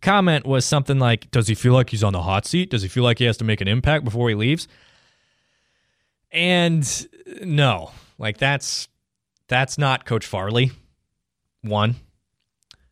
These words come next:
Uh, number two, he's not on the hot seat.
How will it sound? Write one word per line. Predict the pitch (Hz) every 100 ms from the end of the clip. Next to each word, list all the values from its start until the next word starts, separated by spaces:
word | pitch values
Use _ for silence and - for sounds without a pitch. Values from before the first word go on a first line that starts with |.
| _ _ -
Uh, | 120 120 117 110 107
number | 127 127
two, | - 139
he's | 123 113
not | 135
on | 139
the | 120
hot | 110 101
seat. | - 101